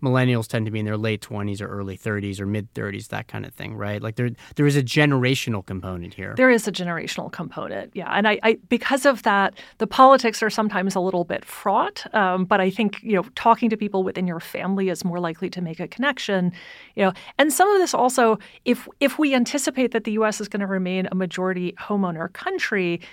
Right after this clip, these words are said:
Speaker 2: you know, looking at the demographics of younger generations raises some questions about that, right? So the younger generation is racially much more diverse than previous generations. Black and Latino households have been less likely to own their homes and to buy later in life.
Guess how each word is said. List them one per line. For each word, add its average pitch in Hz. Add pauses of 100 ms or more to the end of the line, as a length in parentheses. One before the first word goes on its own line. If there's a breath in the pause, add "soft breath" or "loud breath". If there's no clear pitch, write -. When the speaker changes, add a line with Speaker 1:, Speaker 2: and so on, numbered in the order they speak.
(140 loud breath)
Speaker 2:
you 196
know, 190
looking 254
at -
the 208
demographics 190
of 180
younger 175
generations 190
raises 175
some -
questions -
about 170
that, 156 (300 loud breath)
right? 185
So 208
the 208
younger 233
generation 202
is 185
racially 202
much 180
more 196
diverse 180
than 175
previous 175
generations. 185 (300 loud breath)
Black 214
and 226
Latino 208
households 185
have 190
been 185
less 180
likely 180
to -
own 320
their 294
homes 185
and 185
to 185
buy 180
later 170
in 175
life. 214